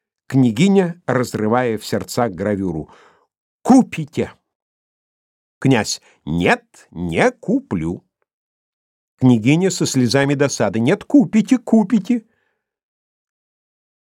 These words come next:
В это время барон, стоявший за портьерой, роняет стул, на котором лежала шляпа князя,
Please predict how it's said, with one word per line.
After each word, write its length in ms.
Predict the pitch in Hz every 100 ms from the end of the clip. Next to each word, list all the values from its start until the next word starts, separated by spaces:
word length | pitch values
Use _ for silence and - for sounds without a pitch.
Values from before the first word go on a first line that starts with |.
| -
В 60 | 143
это 180 | 220
время 320 | 226 226 220 190
барон, 800 | 107 170 139 135 143 175 170 -
стоявший 680 | - - 113 104 135 - -
за 160 | 76 85
портьерой, 720 | - - - 82 143 190 156
роняет 460 | 98 95 123 95 -
стул, 480 | - - 175 214
на 100 | 185
котором 640 | 131 185 127 165 180 180 -
лежала 540 | 90 170 76 143 170 160
шляпа 460 | - 95 127 147
князя, 580 | - 87 78 73 76